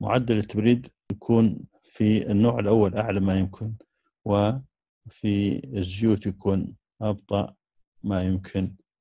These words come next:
فيما يخص أوساط التبريد بالهاردنينج، التصليد. هذا مخطط يمثل لنا الرينج اللي يتم به التسخين واللي مر علينا في حالة الفول أنيلينج، يشبه الرينج مال الفول أنيلينج أو الأنيلينج أوف كاستنج.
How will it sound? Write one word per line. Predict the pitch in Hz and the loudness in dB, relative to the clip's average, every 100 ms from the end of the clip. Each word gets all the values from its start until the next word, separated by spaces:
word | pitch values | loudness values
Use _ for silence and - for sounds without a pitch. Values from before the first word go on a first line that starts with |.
| _ | _
فيما | 107 95 107 | -4 0 -2
يخص | 98 123 117 127 | -2 -4 -4 -8
أوساط | 104 - 110 104 | -10 -2 -2 -4
التبريد | 101 - 95 98 92 87 92 92 - - _ - | -14 -10 -8 -6 -6 -6 -4 -4 -6 -12 _ -10
بالهاردنينج، | 107 90 95 85 90 90 85 - | -8 -6 -4 -4 -6 -8 -10 -14
التصليد. | - 92 - - - _ _ _ _ _ _ _ _ _ - | -12 -12 -10 -14 -14 _ _ _ _ _ _ _ _ _ -4
هذا | 139 120 107 107 | 0 2 2 2
مخطط | 101 - 139 - 101 | 0 0 -4 -2 -4
يمثل | 101 98 95 104 | -2 -2 -2 -4
لنا | 120 104 107 135 - _ _ - | -2 0 0 -2 -8 _ _ -8
الرينج | 104 107 123 120 110 | -6 0 2 2 0
اللي | 92 95 101 | -2 0 0
يتم | 98 110 | 0 -2
به | 104 | 0
التسخين | 113 - 95 - 101 104 | -4 -4 -8 -6 -2 -2
واللي | 101 107 | 0 0
مر | 117 - | -2 -2
علينا | 104 117 131 160 _ _ _ | -2 0 0 0 _ _ _
في | - 107 | -8 -6
حالة | - 120 110 - | 0 2 2 -2
الفول | 90 - 123 | -8 0 0
أنيلينج، | - 101 92 87 87 - _ _ - - | 2 0 0 -2 -6 -8 _ _ -16 -6
يشبه | 110 127 104 110 113 101 98 | -2 -2 2 2 2 -2 -6
الرينج | - 117 117 - | -2 0 0 -2
مال | 101 98 | 0 0
الفول | 92 - 117 - | -2 -2 -2 0
أنيلينج | 98 92 92 101 92 | -2 -2 -2 -2 0
أو | 95 | 0
الأنيلينج | 90 92 107 131 107 | 0 -2 -2 -4 -4
أوف | 92 - | -6 -4
كاستنج. | 110 - 90 | -6 -6 -12